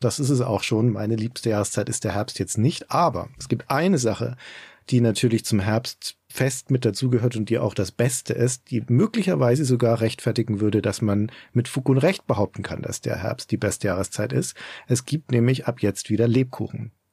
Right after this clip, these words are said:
Und ich möchte das gerne einsortieren, sowohl in die Kategorie Rezepte als auch Deko,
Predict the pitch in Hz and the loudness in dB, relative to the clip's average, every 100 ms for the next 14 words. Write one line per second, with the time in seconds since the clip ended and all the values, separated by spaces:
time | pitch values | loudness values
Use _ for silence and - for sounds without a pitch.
0 | - 120 120 127 - 147 131 131 131 123 | -2 2 4 4 2 0 2 2 2 2
1 | 113 127 135 127 127 117 107 104 123 190 | 2 2 0 2 2 2 0 2 4 4
2 | 196 156 143 135 135 135 127 127 123 - | 2 -2 0 0 2 2 4 2 2 -4
3 | - - - 117 - 143 - - 196 - | -20 -16 -4 -2 0 -2 -2 -2 0 0
4 | 202 - - - 131 143 - 113 101 147 | -4 -14 -12 0 2 2 0 -2 0 0
5 | 180 - 190 196 | 0 0 0 0